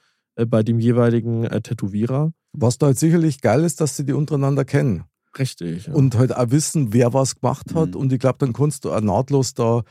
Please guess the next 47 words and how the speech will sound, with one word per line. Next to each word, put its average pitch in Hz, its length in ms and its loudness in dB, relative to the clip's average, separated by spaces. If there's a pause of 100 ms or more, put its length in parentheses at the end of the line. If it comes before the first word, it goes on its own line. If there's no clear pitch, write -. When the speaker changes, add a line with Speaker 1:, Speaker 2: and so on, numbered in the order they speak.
(100)
Speaker 1:
Was 139 160 2
Speaker 2:
dich 165 200 2
mit 160 100 2
einbringen 123 460 0
möglicherweise. 98 400 -2
Speaker 1:
Ja, 147 160 4
was 160 180 0
toll 160 180 4
ist, 156 120 2
ist 143 160 -4
vor 120 100 0
allem, 143 220 2
wenn 139 100 2
man 135 160 2
auch 120 140 -2
merkt, 135 260 0
wenn 123 60 -4
man 113 140 -2
dort, 110 200 0 (380)
äh, 113 80 -12 (260)
sei 110 140 -6
es 113 160 -4
beim, 110 400 -4
beim 107 220 -2
Anzeichentermin 143 1200 2
ist, 135 540 -2
äh, 104 220 0
oder 98 520 -2 (300)
beim 101 120 -6
tatsächlichen 110 920 -2
Stechen, 147 640 2 (220)
Speaker 2:
Mhm. 90 320 0
Speaker 1:
die 104 80 -6
kommunizieren 123 680 2
ja 139 100 6
untereinander. 90 560 -2
Die 101 120 -4
fragen 117 460 0
auch, 107 260 0
„Hey, 117 180 2
wie 117 100 0
findest 117 340 0
du - 60 -8
das - 220 -2
und 104 100 -4
das? 113 280 -4
Wie 104 320 -2